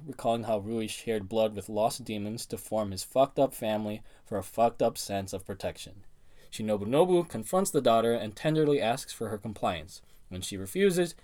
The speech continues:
Shinobu Nobu poisons her with wisteria from her unique blade. As Rui lays dying, he sees Tanjiro protecting Nezuko,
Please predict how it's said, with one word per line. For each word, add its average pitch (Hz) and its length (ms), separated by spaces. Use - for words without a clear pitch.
Shinobu 95 340
Nobu 143 400
poisons 170 420
her 127 160
with 107 160
wisteria 120 560
from 95 220
her 98 100
unique 95 380
blade. 90 400
As 107 200
Rui 139 180
lays 107 260
dying, 160 460
he 160 140
sees 190 240
Tanjiro 147 520
protecting 151 420
Nezuko, 98 500